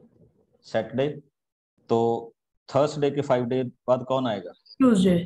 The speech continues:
Speaker 1: Tuesday आएगा, बस, that's all। यही इस question का logic। ठीक, very good। अ, I, पता नहीं आप में से कितने के बच्चे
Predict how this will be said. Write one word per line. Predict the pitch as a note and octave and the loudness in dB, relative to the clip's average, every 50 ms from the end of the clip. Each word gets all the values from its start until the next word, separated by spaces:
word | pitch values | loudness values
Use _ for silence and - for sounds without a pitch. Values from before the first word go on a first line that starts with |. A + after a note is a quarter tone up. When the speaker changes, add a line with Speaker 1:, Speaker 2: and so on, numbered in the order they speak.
| - - - - - - - _ _ _ | -6 -14 -20 -20 -20 -20 -20 _ _ _
Speaker 1:
Tuesday | - A#2 C#3 C3+ B2 C3+ | -8 -8 -8 -8 -8 -6
आएगा, | C#3 C3+ C3+ C3+ B2 | -6 -6 -6 -6 -6
बस, | - F#2+ - - | -8 -8 -6 -6
that's | - - E3 - - | -6 -6 -6 -4 -6
all। | - D3 E3 - _ _ _ _ _ _ _ _ _ - | -6 -6 -8 -14 _ _ _ _ _ _ _ _ _ -2
यही | A2+ A2+ A#2 B2 B2 | 0 2 2 2 2
इस | A2 - | 2 0
question | - A2+ G#2 - - G#2 | -2 -2 -2 -2 -4 -6
का | F#2+ G2 | -4 -2
logic। | F2+ F#2 F#2 F2+ B2 C3+ - - _ _ _ _ _ _ _ _ _ _ _ _ _ _ _ _ _ _ _ _ _ _ _ _ _ _ _ _ _ _ _ _ - - - | 0 0 -2 -2 -4 -6 -6 -10 _ _ _ _ _ _ _ _ _ _ _ _ _ _ _ _ _ _ _ _ _ _ _ _ _ _ _ _ _ _ _ _ -14 -2 0
ठीक, | C#3 D3+ D3 D3+ D3+ D3+ - - | 0 0 0 -2 -8 -12 -4 -2
very | F#2 F#2 F2+ E2 - | 0 0 0 0 2
good। | A2 C3 D3 D3 - - _ _ _ _ _ _ _ _ _ _ _ _ _ _ _ _ _ _ _ _ _ _ _ _ _ _ _ _ _ _ _ _ _ _ _ _ - | 2 2 0 0 -6 -16 _ _ _ _ _ _ _ _ _ _ _ _ _ _ _ _ _ _ _ _ _ _ _ _ _ _ _ _ _ _ _ _ _ _ _ _ 0
अ, | A2 A2 A2 A2+ A2+ A2+ A#2 A2+ A2 A2 - - | 2 4 4 4 4 4 2 0 0 0 0 2
I, | A2 A2+ A2+ A2+ - _ _ _ _ _ _ _ _ _ _ _ _ _ _ _ _ _ _ _ _ _ _ _ _ _ _ _ _ _ _ _ _ _ _ _ _ _ _ - | 2 2 0 -2 -8 _ _ _ _ _ _ _ _ _ _ _ _ _ _ _ _ _ _ _ _ _ _ _ _ _ _ _ _ _ _ _ _ _ _ _ _ _ _ -4
पता | A2+ G#2 G#2 A#2 | -4 -2 0 0
नहीं | A#2 B2 B2 | 0 2 4
आप | A#2 A2 G#2+ A2 - A2 | 4 4 2 2 -2 -6
में | A2+ | -6
से | A2 - A2+ | -6 -6 -8
कितने | - - G#2+ - G#2+ A#2+ A2+ | -6 -6 -6 -4 -4 -4 -4
के | - G#2 | -4 -4
बच्चे | G#2 G#2 - - G#2+ G#2+ G#2+ G#2 | -6 -6 -6 -4 -4 -4 -4 -6